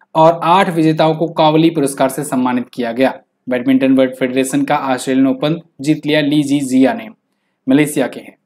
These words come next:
मालाबार रिवर फेस्टिवल का आयोजन केरल में किया जाएगा। तो ये थे टॉप टेन करंट अफेयर के क्वेश्चंस कल की वीडियो से, जिनका आपने किया है एक मिनट में रिवीजन। अब बात करेंगे हम लोग आज की करंट अफेयर की, लेकिन उससे पहले आपको बता दूं इसकी क्विज और पीडीएफ़ आपको एमजेटी ऐप पर मिल जाएगी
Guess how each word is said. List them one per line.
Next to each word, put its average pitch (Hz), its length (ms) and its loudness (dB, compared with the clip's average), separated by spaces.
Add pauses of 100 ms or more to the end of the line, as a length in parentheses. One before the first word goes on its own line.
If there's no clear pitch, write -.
मालाबार 180 560 4
रिवर 165 280 4
फेस्टिवल 170 520 0
का 175 140 0
आयोजन 160 360 0 (160)
केरल 147 260 0
में 147 280 2
किया 131 320 0
जाएगा। 131 640 -4 (240)
तो 151 60 0
ये 185 160 6
थे 202 120 -2
टॉप 170 340 4
टेन 185 140 0
करंट 170 280 0
अफेयर 160 200 -2
के 165 80 -2
क्वेश्चंस 160 300 -4
कल 214 240 2
की 190 100 -2
वीडियो 139 220 2
से, 175 140 -4
जिनका 147 280 2
आपने 147 200 0
किया 143 220 -2
है 170 220 -2
एक 175 220 2
मिनट 131 220 0
में 185 120 0
रिवीजन। 190 360 0 (340)
अब 147 120 -4
बात 180 280 4
करेंगे 190 260 0
हम 170 180 -2
लोग 185 260 0
आज 170 240 2
की 202 120 -4
करंट 165 340 -2
अफेयर 143 220 -4
की, 202 120 -4
लेकिन 156 280 -2
उससे 139 180 -2
पहले 175 260 2
आपको 160 200 -2
बता 131 220 -2
दूं 165 120 -2
इसकी 180 220 -8
क्विज 175 340 2
और 165 80 4
पीडीएफ़ 151 380 -2
आपको 135 260 -4
एमजेटी 127 380 0
ऐप 175 120 2
पर 180 80 -2
मिल 175 160 -2
जाएगी 180 300 -2